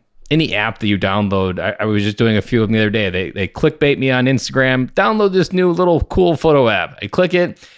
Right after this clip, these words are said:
and then right away, they give me a trial for three days and three ninety-nine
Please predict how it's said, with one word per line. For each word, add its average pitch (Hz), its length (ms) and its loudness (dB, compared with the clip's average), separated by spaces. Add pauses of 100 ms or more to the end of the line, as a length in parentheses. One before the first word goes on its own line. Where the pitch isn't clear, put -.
and 110 100 -4
then 101 80 0
right 135 220 0
away, 143 240 4
they 123 100 0
give 120 140 0
me 117 80 0
a 110 60 0
trial 160 360 2
for 147 140 -2
three 143 200 2
days 139 300 2
and 104 140 0
three 147 140 0
ninety-nine 135 520 0